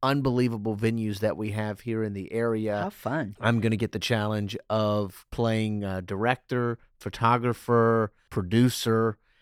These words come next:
Speaker 1: everything as we, um, do a four-part series with them, um, as they kinda show it off. Think of a hybrid between maybe, uh, House Hunters and Say Yes to the Dress. And so we're excited that that's coming up.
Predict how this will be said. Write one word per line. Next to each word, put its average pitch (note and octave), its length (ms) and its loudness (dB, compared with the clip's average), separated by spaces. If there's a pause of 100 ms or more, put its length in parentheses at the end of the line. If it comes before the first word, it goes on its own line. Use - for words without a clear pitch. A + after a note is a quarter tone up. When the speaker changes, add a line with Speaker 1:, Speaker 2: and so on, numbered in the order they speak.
(100)
Speaker 1:
everything A#2+ 500 2
as G2 180 -4
we, G#2 320 0
um, G2 380 -4 (160)
do A2+ 120 0
a G2+ 40 0
four-part A#2+ 580 -2
series C3+ 460 -2
with A#2 240 -2
them, A2+ 320 0 (400)
um, G#2 320 0
as G#2+ 160 -6
they A2 120 -4
kinda A2 220 -4
show A#2 300 0
it A2+ 80 4
off. A2 180 2
Think D3 340 0 (360)
of A#2 140 2
a G#2+ 60 2
hybrid B2 600 2
between A#2 380 -4
maybe, A2+ 400 -2
uh, G2+ 320 0
House - 440 -6
Hunters A#2 440 -6 (200)
and G2+ 140 -6
Say B2 220 0
Yes A2 280 -2
to F#2+ 120 -12
the F#2 80 -8
Dress. C#3 500 2 (320)
And G2+ 100 -6
so - 160 -2
we're A2 200 0
excited G2+ 460 -2
that G2 80 -16
that's G2+ 200 -6
coming G2 260 -6
up. G#2+ 280 -4